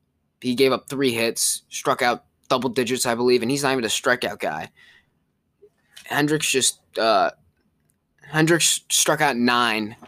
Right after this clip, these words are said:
so not close to double digits, but that's nowhere near how he normally is. That's a strikeout an inning.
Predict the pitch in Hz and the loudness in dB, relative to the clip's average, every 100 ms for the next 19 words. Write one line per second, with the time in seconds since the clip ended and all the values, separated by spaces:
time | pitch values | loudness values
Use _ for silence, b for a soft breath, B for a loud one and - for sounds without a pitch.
0 | _ - - 131 151 - - - 185 180 | _ -8 -2 2 2 0 -4 0 2 2
1 | - 131 127 123 123 123 127 127 147 - | 0 0 0 -2 -4 -6 -6 -2 -2 -2
2 | - 151 147 147 143 123 127 127 117 101 | -8 -4 0 2 2 2 0 0 -2 -6
3 | 98 - 135 135 131 135 135 110 101 110 | -10 -2 0 2 2 2 0 0 -4 -4
4 | 107 120 139 127 123 113 131 113 98 | -6 -2 -2 0 0 0 0 -2 -4